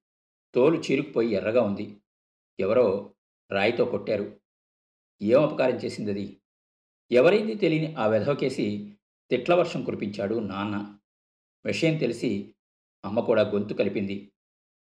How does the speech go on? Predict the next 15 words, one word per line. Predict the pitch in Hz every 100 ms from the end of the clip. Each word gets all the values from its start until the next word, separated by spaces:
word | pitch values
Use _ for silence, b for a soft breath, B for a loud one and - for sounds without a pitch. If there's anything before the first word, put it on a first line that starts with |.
| _ -
ఆ | 107
రోజుటి | 117 123 156
నుంచి | 139 117 156 156 - _ _ _ -
తల్లి | 120 170
లేని | 196 196
ఆ | 135
కోడి | - 123 123
పిల్లల్ని | 147 143 131
చూస్తున్నప్పుడంతా | 120 - 127 120 - 110 104 127 101 98 - _ _ _ _ _ 101
ఏదో | 110 139
ఒంటరితనం | 117 92 107 139 - 120 104 - -
నన్ను | 101 95
వెంటాడినట్లుగా | 98 104 127 120 101 101 104 104
ఫీల్ | - 104
అవుతాను. | 104 104 101 104